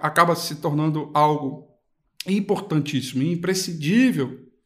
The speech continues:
pra evolução, sobretudo nessas cinco últimas semanas, porque esta rotação também tem a característica de determinar que a fase de euforia que nós vivemos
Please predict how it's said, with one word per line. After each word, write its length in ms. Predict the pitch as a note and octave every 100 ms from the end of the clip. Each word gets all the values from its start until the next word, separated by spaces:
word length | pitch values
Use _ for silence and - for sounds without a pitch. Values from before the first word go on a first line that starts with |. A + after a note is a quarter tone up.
| _ _
pra 180 | D#3+ D#3+
evolução, 720 | D3+ D3+ C#3 - B2 A#2+ - _ _ _ _ _ _ _ _
sobretudo 840 | - - C4+ C4+ - E3+ C#3 C3+ -
nessas 480 | C#3+ C#3+ - B2+ -
cinco 680 | - - - C4 C4+ C4+ F#3+
últimas 720 | D#3+ D#3 A3+ A3 - D3+ D3
semanas, 720 | - B2 C3 D#3 D#3+ E3 - - _ _ _
porque 540 | G3 F#3 F3+ F3 - -
esta 360 | G3+ A#3 - G3+
rotação 680 | F3+ F3+ E3+ - D3 D3+ - _ _ _ _ -
também 640 | E4 C4+ F3+ F#3+ - - _
tem 340 | G#3+ A3+ B3 -
a 100 | A3
característica 720 | F3+ F3 E3+ C#3+ C3 C3+ -
de 200 | - C#3+
determinar 800 | F#3 G#3+ F#3+ E3+ C3+ C3+ D3 - - _
que 80 | -
a 60 | G#3+
fase 400 | - B2+ B2 - - -
de 80 |
euforia 720 | C3 C3 C3 F3 A#3+ B3 - -
que 100 | G3
nós 180 | G3 F#3+
vivemos 580 | G3 C3+ C3 C3 -